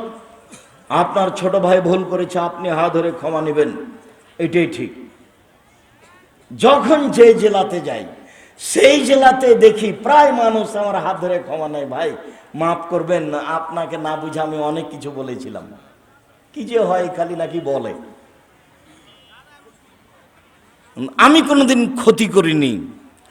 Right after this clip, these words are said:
আর ক্ষতি করার চেষ্টাও করি না। কথা বলেন, তখন তো এত কাঁদেন না, কিন্তু যখনই আপনি কবরের পাশে দাঁড়ান,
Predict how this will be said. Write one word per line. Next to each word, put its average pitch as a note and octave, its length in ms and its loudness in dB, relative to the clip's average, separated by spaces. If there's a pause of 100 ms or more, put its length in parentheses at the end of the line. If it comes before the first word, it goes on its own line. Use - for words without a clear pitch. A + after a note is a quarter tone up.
(520)
আর F#3 360 6
ক্ষতি C#4 280 6
করার C4+ 320 6
চেষ্টাও B3 600 6
করি E3+ 300 0
না। G#2 140 -6 (1900)
কথা D3 200 -8
বলেন, B2+ 380 -8 (540)
তখন C#4 340 6
তো A3+ 140 2
এত G#3 220 -2 (120)
কাঁদেন E3 340 -2
না, B2+ 200 -6 (580)
কিন্তু F3+ 300 0
যখনই D#3+ 600 0
আপনি C#4 280 0 (160)
কবরের F#3+ 400 2
পাশে E3 320 -6
দাঁড়ান, D3 500 -6